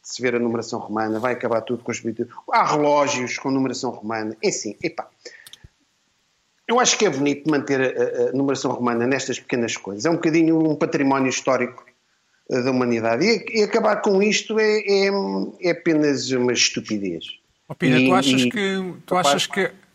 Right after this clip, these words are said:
Speaker 2: estás-me a ouvir? Não sei. Achas que a Susana Romana vai ter que mudar o nome para Susana Árabe? Esta piada não é muito boa,
Speaker 1: Epá,
Speaker 2: mas
Speaker 1: <laughs> epá, eu não sei. Oh, eu não, se calhar podemos estar a, a Roma-, <laughs> eu não sei. É,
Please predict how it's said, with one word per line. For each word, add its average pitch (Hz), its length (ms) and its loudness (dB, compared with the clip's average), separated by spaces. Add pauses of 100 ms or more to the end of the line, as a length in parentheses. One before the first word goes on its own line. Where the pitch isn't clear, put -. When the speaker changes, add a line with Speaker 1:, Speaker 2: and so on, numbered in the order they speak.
(200)
Speaker 2:
estás-me 170 240 0
a - 40 2
ouvir? 151 160 0
Não 156 100 -2
sei. 156 220 0
Achas 160 280 0
que - 120 -2
a - 40 2
Susana 165 340 2
Romana 165 300 2
vai 165 120 4
ter 175 120 -4
que 175 60 -8
mudar 165 160 4
o 165 80 4
nome 160 160 0
para 160 140 0
Susana 156 300 2
Árabe? 175 260 2 (920)
Esta - 140 -10
piada 185 240 0
não 175 60 4
é 165 40 2
muito 156 160 -4
boa, 147 200 4
Speaker 1:
Epá, - 80 2
Speaker 2:
mas 104 100 2
Speaker 1:
<laughs> - 880 -4
epá, - 300 -4
eu - 140 0
não 175 100 0
sei. - 260 0 (280)
Oh, 262 40 4
eu 339 220 4
não, 302 240 4
se 240 260 -2
calhar - 220 2
podemos 180 240 0
estar 196 200 2
a, - 20 2
a 202 200 0
Roma-, 190 460 -2
<laughs> - 540 -6
eu 240 80 2
não 247 100 2
sei. 131 300 0 (340)
É, 139 100 0